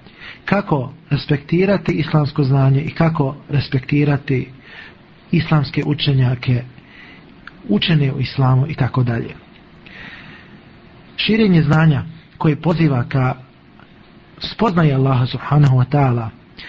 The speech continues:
koje poziva ka jednoći Allaha subhanahu wa ta'ala, pojašnjenje Allahu subhanahu wa ta'ala šarijata,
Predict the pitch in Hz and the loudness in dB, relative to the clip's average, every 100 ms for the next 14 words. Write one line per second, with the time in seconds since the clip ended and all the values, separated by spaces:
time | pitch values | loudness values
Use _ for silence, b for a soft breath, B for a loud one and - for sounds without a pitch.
0 | B - - 151 156 185 165 165 151 151 | B -4 0 0 2 0 2 2 0 0
1 | 151 151 - 160 151 156 180 151 135 143 | -2 -2 -2 0 2 2 2 0 0 2
2 | 131 131 - 139 139 131 127 139 123 117 | 0 -2 -2 2 4 4 4 2 0 -2
3 | 117 - B B B - 170 165 165 170 | -8 -16 B B B -2 4 4 4 4
4 | 190 180 165 156 165 156 135 139 - 160 | 6 4 4 4 4 2 0 -6 2 4
5 | 147 139 147 139 131 - 139 151 135 120 | 4 2 2 2 0 0 2 2 0 -6